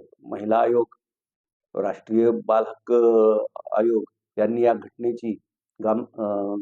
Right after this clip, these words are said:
दखल घेतली असून त्याबद्दल सरकारकडे <clears throat> याबाबत खुलासा मागितला आहे. आता सरकार त्या, यांना काय खुलासा देतं,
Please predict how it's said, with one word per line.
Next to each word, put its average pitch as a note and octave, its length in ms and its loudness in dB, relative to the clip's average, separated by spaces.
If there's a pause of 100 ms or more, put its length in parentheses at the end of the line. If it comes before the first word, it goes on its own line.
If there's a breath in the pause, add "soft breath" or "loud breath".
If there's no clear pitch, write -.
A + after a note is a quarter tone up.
(160)
दखल A2+ 360 0
घेतली A#2+ 300 -2
असून G#2+ 280 -4 (640)
त्याबद्दल G#2+ 480 0 (260)
सरकारकडे G#2+ 680 0 (640)
<clears throat> - 560 -4 (140)
याबाबत G#2+ 380 0 (120)
खुलासा B2+ 380 -2
मागितला - 460 -18
आहे. - 120 -20 (400)
आता - 180 -8
सरकार A2+ 440 -2 (480)
त्या, G#2 300 0
यांना - 440 -10
काय A#2+ 240 0
खुलासा A#2+ 420 0
देतं, A#2+ 340 -2